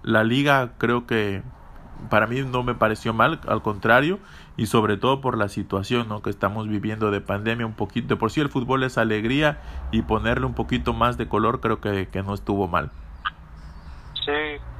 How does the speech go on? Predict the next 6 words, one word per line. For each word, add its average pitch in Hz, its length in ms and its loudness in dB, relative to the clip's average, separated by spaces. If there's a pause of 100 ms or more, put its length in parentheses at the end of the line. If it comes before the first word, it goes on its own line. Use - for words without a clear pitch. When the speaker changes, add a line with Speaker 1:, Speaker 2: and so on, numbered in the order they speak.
(240)
Speaker 2:
pues - 200 -8
sí, - 60 -6 (240)
fue - 160 0
ese 123 260 0 (680)
el 113 120 4
objetivo. 117 640 -2